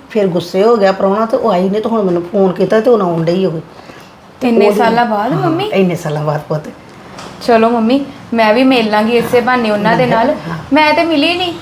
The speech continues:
Speaker 2: ਵਿਆਹ ਦੇ ਤੁਹਾਨੂੰ
Speaker 1: ਕੋਈ
Speaker 2: ਪਤਾ
Speaker 1: ਨਹੀਂ,
Speaker 2: ਕਿੰਨਾ
Speaker 1: ਹੁਣ
Speaker 2: ਕੁ
Speaker 1: ਆਉਣਗੇ ਤੇ
Speaker 2: ਬੰਦਾ
Speaker 1: ਮਿਲਦੀ
Speaker 2: ਮਿਲਦਾ।
Speaker 1: ਨਾ।
Speaker 2: ਹਾਂਜੀ
Speaker 1: ਕੋਈ ਗੱਲ ਨਹੀਂ।
Speaker 2: ਮੰਮੀ।
Speaker 1: ਤੇ ਉਹਨਾਂ
Speaker 2: ਤੇ
Speaker 1: ਨੇ ਰੋਟੀ ਰਾਟੀ ਖਾਣੀ ਆ ਤੇ ਇੰਤਜ਼ਾਮ ਕਰ ਲਾ ਮੇਰਾ ਪੁੱਤ।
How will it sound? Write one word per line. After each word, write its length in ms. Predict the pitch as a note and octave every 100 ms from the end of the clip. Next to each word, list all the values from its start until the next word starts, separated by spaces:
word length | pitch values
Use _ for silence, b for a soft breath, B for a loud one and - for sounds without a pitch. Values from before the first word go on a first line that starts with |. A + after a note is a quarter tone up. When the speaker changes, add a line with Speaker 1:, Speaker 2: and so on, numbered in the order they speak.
| -
Speaker 2:
ਵਿਆਹ 260 | C4+ C4+ C#4
ਦੇ 100 | E4+
ਤੁਹਾਨੂੰ 240 | E4+ D#4
Speaker 1:
ਕੋਈ 140 | -
Speaker 2:
ਪਤਾ 120 | G3+ D#4+
Speaker 1:
ਨਹੀਂ, 120 | D#4+
Speaker 2:
ਕਿੰਨਾ 200 | D4+ D#4
Speaker 1:
ਹੁਣ 160 | -
Speaker 2:
ਕੁ 40 | -
Speaker 1:
ਆਉਣਗੇ 200 | A#3 A3+
ਤੇ 40 |
Speaker 2:
ਬੰਦਾ 160 | B3 C4+
Speaker 1:
ਮਿਲਦੀ 260 | A#3 G#3
Speaker 2:
ਮਿਲਦਾ। 100 | A#3+
Speaker 1:
ਨਾ। 160 | A3+ B3+ - - - - -
Speaker 2:
ਹਾਂਜੀ 180 | C4+ C4+
Speaker 1:
ਕੋਈ 60 | C4+
ਗੱਲ 80 |
ਨਹੀਂ। 100 | C4
Speaker 2:
ਮੰਮੀ। 240 | B3 C#4+ E4 -
Speaker 1:
ਤੇ 60 |
ਉਹਨਾਂ 220 | - C4+ A#3+
Speaker 2:
ਤੇ 60 |
Speaker 1:
ਨੇ 80 | B3
ਰੋਟੀ 300 | A#3+ - B3+
ਰਾਟੀ 200 | A#3+ A#3+
ਖਾਣੀ 360 | G#3 G3 G3 A#3
ਆ 80 | A#3
ਤੇ 80 |
ਇੰਤਜ਼ਾਮ 460 | C4+ C4+ F#3+ E3 E3 E3
ਕਰ 120 | D#3
ਲਾ 100 | E3+
ਮੇਰਾ 160 | G3 F#3
ਪੁੱਤ। 160 | F3+